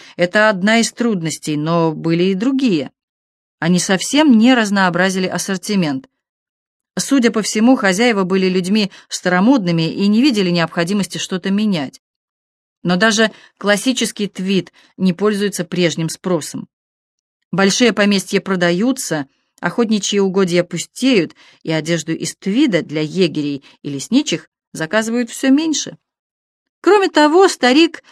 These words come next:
Мактаггерт пару лет назад умер, а двое его сыновей семейным бизнесом не интересуются. Один занимается компьютерами, а у другого огромный гараж на окраине Глазго. И возвращаться на фабрику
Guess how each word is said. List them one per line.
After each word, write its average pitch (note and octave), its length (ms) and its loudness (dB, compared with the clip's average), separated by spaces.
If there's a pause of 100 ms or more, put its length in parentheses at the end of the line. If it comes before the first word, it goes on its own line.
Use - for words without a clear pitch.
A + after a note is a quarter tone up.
(160)
Мактаггерт C4 880 2 (440)
пару C#4+ 200 2
лет C4+ 180 2
назад B3+ 360 2
умер, B3+ 440 4 (200)
а E3 120 -4
двое A3+ 320 2
его A#3 160 0
сыновей A3+ 600 0 (560)
семейным A3 500 2
бизнесом G3 680 -2
не F#3+ 140 0
интересуются. E3 800 -6 (500)
Один D#4+ 220 2
занимается G3 480 2
компьютерами, A#3+ 800 0 (220)
а G#3+ 120 2
у G#3+ 60 2
другого A3+ 840 2
огромный G#3 460 0
гараж G#3 440 0
на D#3+ 120 -2
окраине F3 400 -2
Глазго. E3 600 -4 (760)
И G#3+ 300 2
возвращаться G3 600 0
на F#3 120 -2
фабрику C4+ 580 0